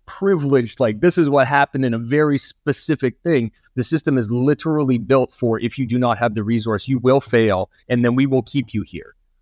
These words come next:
Because the industrial prison complex is a giant money-making <laughs> machine that will not be stopped. So I think you and I have always prided ourselves on saying the quiet parts out loud for people to be able to have the whole conversation. And I think those two pieces, if folks wanna dig in,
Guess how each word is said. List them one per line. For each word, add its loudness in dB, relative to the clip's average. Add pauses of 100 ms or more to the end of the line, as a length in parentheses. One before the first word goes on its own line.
(140)
Because 2
the 2
industrial 2
prison -2
complex -6 (200)
is 0
a -2
giant 0
money-making -2
<laughs> -2
machine 0 (240)
that 2
will 4
not 0
be -2
stopped. 0
So -2
I 0
think -2 (340)
you 2
and 2
I 0
have -6
always 0
prided 2
ourselves 0
on -2
saying 2
the -2
quiet -2
parts -2
out 0
loud 0
for -4
people -2
to -2
be 0
able -2
to -2
have -2
the -4
whole 0
conversation. 0 (340)
And 0
I -2
think -4
those 2
two -4
pieces, -4
if -6
folks -2
wanna -2
dig -2
in, -2